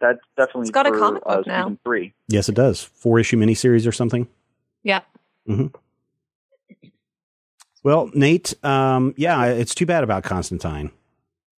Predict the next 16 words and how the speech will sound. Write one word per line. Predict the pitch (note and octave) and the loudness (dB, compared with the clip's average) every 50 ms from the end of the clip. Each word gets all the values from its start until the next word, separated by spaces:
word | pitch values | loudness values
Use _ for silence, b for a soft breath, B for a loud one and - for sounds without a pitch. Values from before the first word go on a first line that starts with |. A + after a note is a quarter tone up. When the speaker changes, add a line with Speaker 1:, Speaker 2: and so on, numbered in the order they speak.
| _ - | _ -2
Speaker 3:
Um, | G3+ - F2+ F2+ E2+ - D#3 - E2 - - - _ _ _ _ _ _ _ - | 0 0 0 0 -2 -2 -4 -6 -8 -8 -12 -16 _ _ _ _ _ _ _ -8
maybe | D3+ D3+ D3+ D3+ D#3 D3+ D3+ D3+ D3 | -4 -2 0 2 2 2 2 2 2
it'll | D3 C#3 C3 A#2 | 2 2 0 2
come | - C3 B2+ | 2 0 2
back | B2 A#2+ A2 - | 2 0 0 0
in | A#2 | -2
the | A2 G2+ | -4 -2
future, | - A#2+ A2+ - A#2 | 0 -2 -2 0 -2
but | G2 G2+ G2 | -2 0 0
I | F#2+ F#2 | 0 0
doubt | D#2+ - - E2 E2 E2+ | -4 -4 -8 -6 -6 -6
it | D#2+ D#2 | -6 -8
at | D#2 D#2 - | -10 -10 -10
this | - D#2+ - | -12 -14 -14
point. | _ - D#2 D2+ D2+ _ _ _ _ _ _ _ _ _ _ _ _ _ _ _ _ _ _ _ _ _ _ _ _ _ _ _ _ G2 | _ -12 -12 -12 -12 _ _ _ _ _ _ _ _ _ _ _ _ _ _ _ _ _ _ _ _ _ _ _ _ _ _ _ _ -14
Speaker 1:
Yeah. | F#2+ F#2 F2+ F2 | -12 -12 -12 _